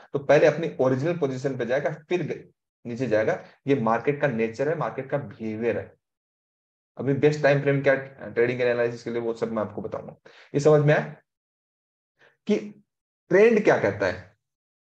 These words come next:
Trend अगर अप ट्रेंड है और gap डाउन opening होगी, तो retail trader के लिए क्या है? opportunity।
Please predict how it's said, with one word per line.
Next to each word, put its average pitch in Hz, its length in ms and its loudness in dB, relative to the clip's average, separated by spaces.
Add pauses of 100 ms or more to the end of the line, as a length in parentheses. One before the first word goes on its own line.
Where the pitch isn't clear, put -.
(260)
Trend 208 220 8
अगर 165 220 2
अप - 280 -2
ट्रेंड 202 200 4
है 165 80 4
और 147 160 0
gap 151 160 4
डाउन 185 220 2
opening 165 320 -4
होगी, 120 220 -2
तो 104 220 -8
retail 143 300 -4
trader 180 220 -2
के 180 80 -6
लिए 180 120 -4
क्या 180 160 -2
है? 190 180 0 (680)
opportunity। 143 500 -2